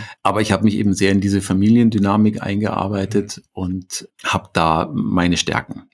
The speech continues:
Speaker 2: Genau. Das heißt, ja, das hatte ich in der letzten Podcast-Folge auch schon mal angesprochen. Es ist, glaub ich, echt wichtig im Beirat,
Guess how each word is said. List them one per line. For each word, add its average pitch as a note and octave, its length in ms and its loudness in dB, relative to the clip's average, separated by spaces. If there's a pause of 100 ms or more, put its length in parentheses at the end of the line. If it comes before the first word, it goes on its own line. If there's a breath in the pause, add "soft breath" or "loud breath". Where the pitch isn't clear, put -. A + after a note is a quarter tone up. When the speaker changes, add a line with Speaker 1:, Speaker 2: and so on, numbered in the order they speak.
(480)
Speaker 2:
Genau. F2+ 340 -8 (460 loud breath)
Das - 180 -8
heißt, A2 160 2
ja, G2 160 4
das F2+ 140 -6
hatte G#2 100 2
ich G2+ 80 -4
in G2 60 -4
der G2 100 0
letzten G2+ 300 0
Podcast-Folge - 560 -2
auch G#2+ 60 -6
schon G#2 140 -6
mal - 80 -2
angesprochen. A2+ 540 0
Es G#2 120 -6
ist, - 260 -2
glaub G2+ 200 2
ich, - 180 -10
echt - 180 -12
wichtig G#2+ 380 -4
im G#2 120 -4
Beirat, G#2+ 480 2